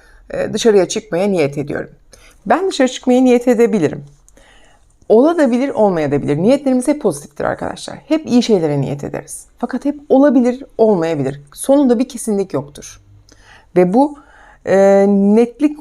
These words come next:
olmayan şeylerde kullandığımız bir kelimedir farkında olmadan. O yüzden de biz bilinçaltımıza net bir şey söylüyorsak, kesinlikle yapmasını talep ettiğimiz bir şeyi söylüyorsak,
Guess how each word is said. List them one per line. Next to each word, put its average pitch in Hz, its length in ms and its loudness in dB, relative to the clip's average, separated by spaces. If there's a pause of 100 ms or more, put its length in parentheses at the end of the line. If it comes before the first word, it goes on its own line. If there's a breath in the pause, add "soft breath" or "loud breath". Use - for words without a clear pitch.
(100)
olmayan 247 540 2
şeylerde 220 480 0
kullandığımız 185 920 -2 (340)
bir 151 200 -8
kelimedir 147 400 -2
farkında 196 460 -4
olmadan. 151 500 -4 (640 soft breath)
O 302 60 2
yüzden 330 300 0
de 165 140 -2
biz 220 180 -2
bilinçaltımıza 196 880 -2 (300 soft breath)
net 277 280 2
bir 294 40 0
şey 220 220 -2
söylüyorsak, 151 680 -4
kesinlikle 220 600 0
yapmasını 170 920 -2
talep 214 320 2
ettiğimiz 156 460 -2
bir 151 40 -2
şeyi 143 240 -8
söylüyorsak, 143 680 -6